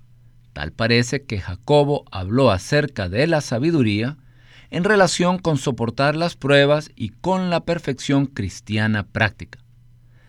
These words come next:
Si comparamos las palabras de Jacobo con las palabras de Pablo,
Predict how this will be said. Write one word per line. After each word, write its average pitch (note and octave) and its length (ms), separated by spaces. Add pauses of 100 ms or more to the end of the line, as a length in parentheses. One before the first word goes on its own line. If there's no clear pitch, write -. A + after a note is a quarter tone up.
(140)
Si - 220
comparamos B2+ 680
las B2+ 180
palabras A#2 520
de C#3 100
Jacobo A#2+ 640 (340)
con E2 140
las D#2 160
palabras G#2+ 480
de D3+ 100
Pablo, D3 400